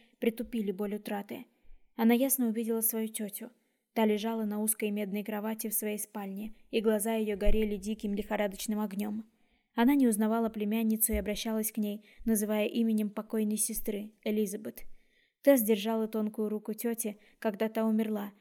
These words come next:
и именно в тот момент она осознала, что тётя заменила ей мать, и теперь она остаётся совершенно одна. Если бы не священник, она, должно быть, тогда бы и сошла с ума. Тётя умерла недавно.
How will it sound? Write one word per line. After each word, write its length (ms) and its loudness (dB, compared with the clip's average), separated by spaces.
и 120 4
именно 260 6
в 60 -4
тот 200 -4
момент 360 0
она 180 -2
осознала, 480 -2
что 220 -6
тётя 340 -2
заменила 460 -2
ей 220 -2
мать, 340 -2
и 100 -4
теперь 340 0
она 200 0
остаётся 580 -2
совершенно 580 -2
одна. 320 -6
Если 240 4
бы 140 2
не 80 2
священник, 720 -2
она, 200 2
должно 340 0
быть, 220 -4
тогда 280 0
бы 140 0
и 60 0
сошла 340 -4
с 100 4
ума. 320 -2
Тётя 460 2
умерла 340 2
недавно. 520 -2